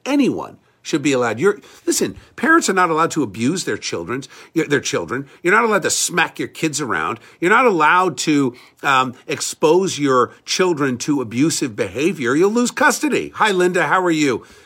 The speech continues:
Uh, Linda, I wondered why you didn't think I was on the air yesterday, but thank you for the note. I appreciated it. Um, hey, Lisa, how's Myrtle Beach? Doing all right? Actually, funny you say that. We are thinking of taking our next R V trip to, uh, Charleston.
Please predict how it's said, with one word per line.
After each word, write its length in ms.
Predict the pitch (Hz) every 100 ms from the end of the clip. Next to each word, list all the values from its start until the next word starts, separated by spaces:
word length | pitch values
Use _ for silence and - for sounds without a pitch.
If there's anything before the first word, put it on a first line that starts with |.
| - 135
Uh, 200 | 131 143
Linda, 260 | 208 214
I 80 | 185
wondered 320 | 175 220 247
why 160 | 220 208
you 140 | 196
didn't 160 | 202 185
think 120 | 202
I 60 | 185
was 160 | 156
on 120 | 175
the 120 | 175 175
air 80 |
yesterday, 340 | 175 156 - 120
but 120 | 113
thank 240 | 165 156
you 60 | 160
for 100 | 151
the 80 | 139
note. 240 | 143 131
I 60 | 117
appreciated 640 | 107 147 123 135 110 104
it. 120 | 104 - - - -
Um, 340 | 120 117 117 131
hey, 260 | 160 214
Lisa, 380 | 185 180 160 165
how's 180 | 185 170
Myrtle 220 | 214 208
Beach? 400 | 160 233 202 -
Doing 160 | 175 190
all 80 |
right? 160 | 208 226
Actually, 360 | 175 254 226 214
funny 240 | 190 202
you 80 | 196
say 240 | - 208
that. 180 | 185 139 - - _
We 100 | 165
are 80 | 170
thinking 300 | 170 214 208
of 120 | 165
taking 240 | 156 165 175
our 100 | 160
next 200 | 160 185
R 140 | 147
V 120 | 160
trip 320 | - 143 - -
to, 360 | 135 120 120
uh, 80 | 104
Charleston. 640 | - 180 165 147 - 71